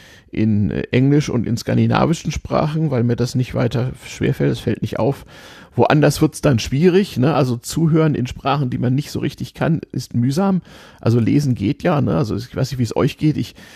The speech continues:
äh, ich kann so Internet-Russisch und Internet-Französisch, ja, also sagen kann ich nix, aber ich komme klar mit Hilfe des Internets halt. Auch so ein Phänomen. Und so kriege ich natürlich auch manchmal Anfragen von Leuten, die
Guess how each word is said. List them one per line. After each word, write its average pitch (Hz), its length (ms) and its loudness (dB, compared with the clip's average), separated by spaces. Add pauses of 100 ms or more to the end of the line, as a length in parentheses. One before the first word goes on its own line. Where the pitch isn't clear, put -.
(360)
äh, 117 380 4
ich - 160 -2
kann 135 220 2
so 127 80 2
Internet-Russisch 151 840 2
und 117 200 2
Internet-Französisch, 156 1080 0
ja, 131 160 0 (140)
also 113 340 -2
sagen 120 340 0
kann 143 200 0
ich 123 120 -4
nix, - 260 -4
aber 123 140 0
ich 123 120 -6
komme 131 220 0
klar 160 380 0
mit 120 200 -4
Hilfe 127 220 0
des 117 120 -2
Internets 160 460 -2
halt. 165 260 0 (480)
Auch - 200 0
so 165 100 2
ein 151 60 -2
Phänomen. 156 640 2 (300)
Und - 200 2
so 135 80 4
kriege 165 240 0
ich 156 100 -2
natürlich 143 400 0
auch 151 160 2
manchmal 135 360 0
Anfragen 127 420 -2
von 107 180 -2
Leuten, 127 360 2
die 117 200 -2